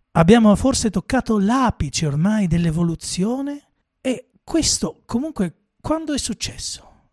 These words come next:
Venerdì scorso? Cioè adesso stiamo facendo un'involuzione e torniamo indietro? Cancelleremo l'abbonamento a Netflix e torneremo a noleggiare i D V D o le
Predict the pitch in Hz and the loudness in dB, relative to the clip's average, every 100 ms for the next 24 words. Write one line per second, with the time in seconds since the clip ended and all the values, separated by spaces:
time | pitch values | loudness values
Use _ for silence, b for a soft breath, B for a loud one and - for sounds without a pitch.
0 | _ 175 208 185 160 143 285 208 - 180 | _ 0 2 2 -2 -2 0 0 -2 -8
1 | 196 _ _ _ _ _ _ _ _ - | -10 _ _ _ _ _ _ _ _ 4
2 | 202 226 240 254 226 - _ - - 180 | 4 4 0 -2 -4 -10 _ -12 -2 0
3 | 175 180 208 190 180 214 202 196 180 - | 2 0 0 0 0 0 0 0 -2 0
4 | 208 214 180 185 160 160 170 170 185 185 | 2 2 2 0 0 0 0 0 0 0
5 | - 165 196 _ _ _ _ - 151 143 | -2 -4 -6 _ _ _ _ -16 -10 -8
6 | 160 156 151 170 156 139 143 143 170 147 | -2 -2 0 0 0 0 0 0 -2 -2
7 | 139 190 - - 202 - - 170 - 147 | -2 -2 -6 -4 -4 -2 -8 -6 -6 -4
8 | 143 160 156 147 - _ _ _ _ _ | -2 0 0 -2 -6 _ _ _ _ _
9 | _ - 151 135 131 131 139 139 127 131 | _ -8 -2 -2 -2 -2 -2 -2 -2 -4
10 | 120 135 135 _ _ _ _ _ - 160 | -4 -6 -6 _ _ _ _ _ 0 2
11 | 156 143 131 | 4 2 -2